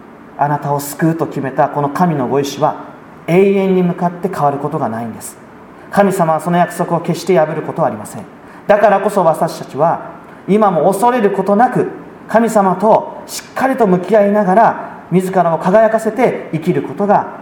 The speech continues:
できるのではないでしょうか。この深い幸いを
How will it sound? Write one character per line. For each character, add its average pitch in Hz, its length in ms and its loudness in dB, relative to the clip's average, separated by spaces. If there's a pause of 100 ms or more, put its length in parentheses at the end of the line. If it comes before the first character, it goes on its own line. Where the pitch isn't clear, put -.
(220)
で 139 100 -4
き 139 120 -6
る 120 80 -6
の 117 120 -8
で 185 80 -2
は 165 240 -2 (360)
な 123 120 -8
い 113 60 -10
で 104 80 -12
し - 100 -18
ょ - 60 -16
う - 40 -18
か。 - 140 -18 (640)
こ 131 80 -4
の 127 60 -6
深 139 180 -4
い 123 60 -6
幸 120 360 -6
い 117 120 -8
を 185 180 0